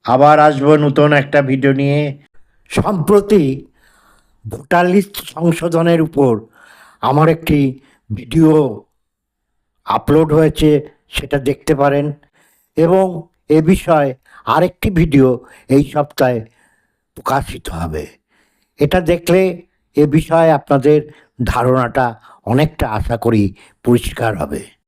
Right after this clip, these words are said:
ততদিন আপনারা সকলে সুস্থ থাকুন, ভালো থাকুন, আনন্দে থাকুন।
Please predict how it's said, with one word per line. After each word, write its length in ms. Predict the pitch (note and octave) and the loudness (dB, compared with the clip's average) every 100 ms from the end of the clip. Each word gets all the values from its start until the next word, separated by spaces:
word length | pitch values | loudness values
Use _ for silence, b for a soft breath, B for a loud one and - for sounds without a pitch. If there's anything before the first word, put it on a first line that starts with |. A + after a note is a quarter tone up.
| B B B | B B B
ততদিন 800 | C3 B2+ C3 C3 C#3 C3+ C3+ C3 b b b | 0 2 2 2 4 4 0 -8 b b b
আপনারা 420 | G#2 A#2+ - C3+ B2 | -4 -4 0 0 2
সকলে 720 | - A#2+ C3 B2+ B2 A#2+ B2 b b | -2 0 2 2 2 0 -6 b b
সুস্থ 420 | - - C#3+ C#3+ D3 | -4 0 2 2 -2
থাকুন, 640 | C3 A2+ A#2 A2+ A2 G#2 b b b G2+ | 0 -2 0 -2 -4 -8 b b b -4
ভালো 300 | A2+ C3 C3 | 0 0 0
থাকুন, 600 | A#2+ A#2 A2+ A2 A2 G2+ b b b | 0 -2 -2 -2 -4 -10 b b b
আনন্দে 540 | - B2 B2+ A#2+ A2 G2 | -6 -2 0 0 0 -2
থাকুন। 480 | D#2+ F2 D#2+ D2 | -6 -12 -16 -18